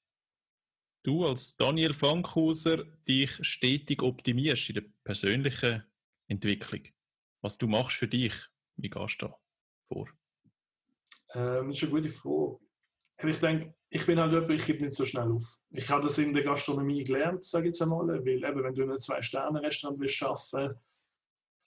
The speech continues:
Speaker 2: da musst du knallhart dran gehen, weil wenn du nicht gut genug bist, dann, äh, stehen zehn andere hinter dran und wollen dich stellen.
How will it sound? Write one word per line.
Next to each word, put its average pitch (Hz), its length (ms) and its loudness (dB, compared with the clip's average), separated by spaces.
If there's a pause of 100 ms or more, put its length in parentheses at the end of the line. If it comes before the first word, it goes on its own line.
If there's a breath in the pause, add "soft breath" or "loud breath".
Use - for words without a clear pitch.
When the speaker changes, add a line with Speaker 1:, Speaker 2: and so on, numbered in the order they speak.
(380)
Speaker 2:
da 131 160 2
musst 151 500 0
du - 60 -14 (140)
knallhart 127 600 0
dran 113 280 0
gehen, 107 220 0
weil 120 320 2
wenn 127 180 2
du 180 440 4
nicht 165 200 0
gut 180 220 4
genug 170 240 0
bist, - 480 0
dann, 135 180 0
äh, 131 380 0
stehen 131 300 -2
zehn 131 160 0
andere 127 340 0
hinter 127 260 2
dran 120 300 0
und 117 80 -6
wollen 113 160 -4
dich 117 140 0
stellen. 104 300 -8